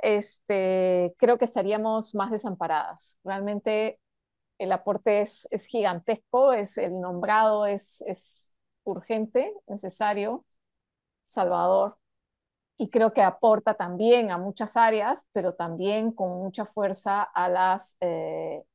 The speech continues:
al arte contemporáneo. Creo que, que muchos de los conceptos que tú estás planteando, eh, dan luz sobre las obras de, de muchas artistas que históricamente han sido relegadas, eh, de dos maneras, ¿no? Básicamente creo que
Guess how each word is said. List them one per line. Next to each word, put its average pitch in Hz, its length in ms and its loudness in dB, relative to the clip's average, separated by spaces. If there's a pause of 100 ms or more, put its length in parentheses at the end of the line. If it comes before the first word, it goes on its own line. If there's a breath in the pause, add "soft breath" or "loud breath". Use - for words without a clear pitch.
(240)
al 185 160 0
arte 196 200 0
contemporáneo. 185 880 -4
Creo 196 260 -4
que, 170 480 -4
que 185 80 -6
muchos 190 320 -8
de 202 40 -6
los 196 100 -12
conceptos 185 520 -12
que 202 100 -8
tú 185 100 -14
estás 202 220 -14
planteando, 196 720 -6 (440)
eh, 185 220 0
dan 226 260 4
luz 254 220 2
sobre 190 240 -2
las 170 240 -6
obras 202 340 0
de, 165 480 -2
de 175 120 -8
muchas 208 360 -8
artistas 254 760 -4
que 175 580 -2 (580)
históricamente 262 720 2
han 262 100 4
sido 254 200 2
relegadas, 254 840 0
eh, 214 240 0
de 214 140 0
dos 294 180 2
maneras, 294 480 -2
¿no? 277 200 -6
Básicamente 254 640 -2
creo 254 280 -2
que 220 320 -2